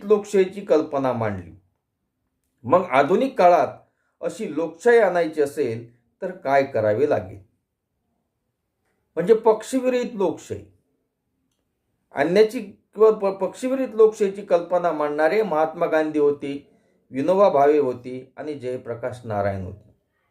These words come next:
मग आधुनिक काळामध्ये अशी लोकशाही आणायची असेल तर काय करावे लागेल?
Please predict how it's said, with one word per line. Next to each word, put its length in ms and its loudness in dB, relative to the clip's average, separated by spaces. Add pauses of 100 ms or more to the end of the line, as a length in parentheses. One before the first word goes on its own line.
(1300)
मग 180 -2
आधुनिक 460 2
काळामध्ये 420 6
अशी 180 -4
लोकशाही 380 -4
आणायची 340 -4
असेल 340 -8
तर 80 -6
काय 280 0
करावे 420 0
लागेल? 260 -16